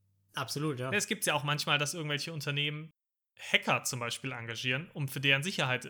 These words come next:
Speaker 1: Ja.
Speaker 2: zu sorgen.
Speaker 1: A-, ja, schon. Aber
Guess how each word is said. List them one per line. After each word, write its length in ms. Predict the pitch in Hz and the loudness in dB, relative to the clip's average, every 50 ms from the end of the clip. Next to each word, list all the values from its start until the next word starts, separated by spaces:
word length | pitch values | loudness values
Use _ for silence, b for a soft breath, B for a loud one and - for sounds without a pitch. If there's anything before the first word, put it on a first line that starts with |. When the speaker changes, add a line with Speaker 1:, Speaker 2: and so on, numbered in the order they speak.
| - _ | -14 _
Speaker 1:
Ja. 480 | - 160 135 143 160 190 208 220 226 214 | -6 0 4 6 8 8 8 8 6 4
Speaker 2:
zu 120 | - - 127 | 0 -10 -10
sorgen. 360 | 120 123 117 117 117 120 - _ _ _ _ - | -8 -8 -8 -8 -8 -12 -16 _ _ _ _ -6
Speaker 1:
A-, 80 | - 131 - _ _ _ _ _ _ _ - | -6 -6 -6 _ _ _ _ _ _ _ -2
ja, 420 | 170 156 151 156 170 185 - - _ | 0 2 4 4 4 2 2 -4 _
schon. 600 | - - - - - 156 165 190 233 247 254 269 - _ _ _ _ _ _ _ _ _ _ _ _ _ _ _ _ _ _ _ _ _ _ _ _ - | -4 0 0 4 4 6 4 4 2 2 -2 -8 -12 _ _ _ _ _ _ _ _ _ _ _ _ _ _ _ _ _ _ _ _ _ _ _ _ 4
Aber 540 | - 151 165 180 185 180 180 180 185 - - | 6 6 8 8 8 6 6 4 2 0 -8